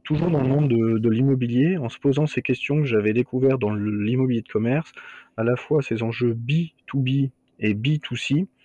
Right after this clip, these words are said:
à la fois institutionnels, euh, et création de la valeur par l'usage.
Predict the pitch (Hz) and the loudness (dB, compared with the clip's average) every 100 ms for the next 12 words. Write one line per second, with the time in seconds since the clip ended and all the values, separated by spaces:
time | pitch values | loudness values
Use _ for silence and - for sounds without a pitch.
0 | _ _ 107 113 - 127 - 143 160 139 | _ _ -4 -4 -2 -2 -2 -4 -4 -6
1 | 127 - 113 120 151 170 - - _ - | -6 -2 0 2 0 -2 -10 -20 _ -8
2 | 113 110 107 107 104 104 - 123 131 - | -2 2 4 4 4 4 2 2 2 2
3 | 123 - 131 117 104 110 135 143 - 123 | -2 0 2 2 2 4 2 0 -2 0
4 | 117 101 - | 0 0 -4